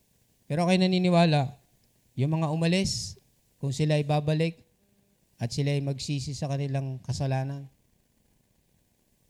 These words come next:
wala namang Diyos na hindi marunong magpatawad. Pinatawad nga tayo eh.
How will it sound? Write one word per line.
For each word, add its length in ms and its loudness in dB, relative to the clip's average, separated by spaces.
wala 240 -2
namang 240 -2
Diyos 320 -4
na 80 0
hindi 240 -2
marunong 480 -4
magpatawad. 560 -6
Pinatawad 560 0
nga 160 -2
tayo 320 -6
eh. 160 -10